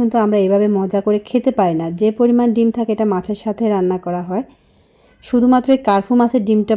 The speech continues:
পরিমাণ অনেক বেশি হওয়ার কারণে এটা আমরা আলাদা করে ভেজে খেতে পারি। আর এটা আমার সংসারে, but আমার ফ্যামিলিতে খুব পছন্দ, personally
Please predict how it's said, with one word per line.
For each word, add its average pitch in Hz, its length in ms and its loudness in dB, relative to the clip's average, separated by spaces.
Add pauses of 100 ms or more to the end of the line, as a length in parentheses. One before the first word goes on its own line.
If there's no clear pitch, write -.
(100)
পরিমাণ 208 280 2 (120)
অনেক 208 220 2
বেশি 185 300 0
হওয়ার 202 220 2
কারণে 185 240 0
এটা 185 140 -4
আমরা 180 160 -4 (120)
আলাদা 180 360 -4
করে 208 160 0 (100)
ভেজে 202 300 -2 (100)
খেতে 208 280 -4
পারি। 156 260 -8 (720)
আর 214 140 2
এটা 220 200 2
আমার 190 180 0 (100)
সংসারে, 233 400 2
but 202 180 0
আমার 190 220 0
ফ্যামিলিতে 202 420 2
খুব 226 120 -4 (100)
পছন্দ, 196 300 0 (160)
personally 214 440 0